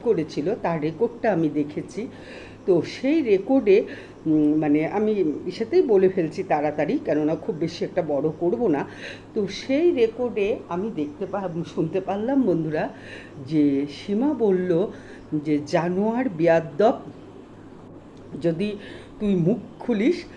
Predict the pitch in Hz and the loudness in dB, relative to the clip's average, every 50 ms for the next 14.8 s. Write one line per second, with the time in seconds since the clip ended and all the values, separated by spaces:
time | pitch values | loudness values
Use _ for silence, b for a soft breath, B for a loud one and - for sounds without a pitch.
0 | B B B B 240 226 - - 226 294 392 370 - 190 190 196 202 202 202 170 | B B B B 0 2 2 2 2 2 2 2 0 0 0 0 0 0 0 -2
1 | 139 151 151 156 151 180 190 190 302 190 185 - - 185 143 135 151 156 - - | 0 0 -2 -2 -2 -4 -4 -2 -2 -2 -2 -2 -2 0 0 0 0 -2 -4 -4
2 | - 247 240 - 156 139 - - - 285 349 262 180 170 160 151 156 151 127 131 | -4 -4 -4 -4 -6 -8 -8 -4 0 0 0 2 4 4 4 4 4 4 2 0
3 | 123 117 123 123 - B B B B B B B B - 277 262 233 - - 226 | -2 -2 -4 -8 -10 B B B B B B B B 0 2 2 0 0 0 -2
4 | 240 233 - - 320 320 311 311 311 - - - - - - - - - - - | -2 -2 -2 0 2 4 4 4 2 0 -4 -12 -18 -18 -18 -18 -20 -20 -20 -20
5 | - - - - 240 247 262 262 277 285 269 294 294 - - - 294 285 - - | -18 -14 -8 -2 0 2 4 6 4 4 4 2 0 0 0 0 0 0 0 0
6 | 233 254 277 269 269 - - 226 185 160 156 151 151 147 147 147 151 - 262 247 | 0 0 0 0 -2 0 4 6 6 6 6 6 4 2 0 0 -2 0 0 2
7 | 240 294 302 285 247 254 - B B B B B B B B - - 233 202 208 | 4 4 4 4 2 0 -4 B B B B B B B B -8 -4 -4 -2 0
8 | 214 233 247 247 269 262 262 - 269 269 269 254 220 - 226 202 - - 254 247 | 0 -2 -2 -2 -4 -4 -2 0 2 2 2 2 0 -4 -10 -8 -4 0 2 4
9 | 247 240 233 226 196 220 226 226 226 226 220 226 B B B B B - 240 247 | 4 4 4 2 0 -2 -2 -2 -2 -4 -4 -8 B B B B B -2 0 2
10 | 240 233 - - 254 240 208 247 240 233 226 214 - - 233 214 220 214 208 208 | 2 2 2 2 2 2 4 4 6 8 8 6 6 4 2 4 4 4 4 4
11 | 226 226 202 160 160 156 190 190 190 - - - 196 202 185 180 175 175 160 143 | 2 2 2 0 0 0 0 0 -2 -4 -6 -2 0 2 4 2 2 0 -2 -4
12 | 196 208 - - - 302 302 269 202 180 170 151 143 - 165 139 135 156 165 180 | -4 -4 -6 0 4 6 6 6 6 4 2 2 0 -2 -4 -4 -4 -2 -2 0
13 | 156 131 - B B B B B B B B B 170 180 190 190 - 233 226 226 | 0 0 -2 B B B B B B B B B 0 0 2 2 2 2 0 2
14 | - 285 285 285 294 294 - - 240 214 - - 240 233 247 254 | 0 -2 -2 0 0 -2 0 2 0 0 2 0 0 0 0 0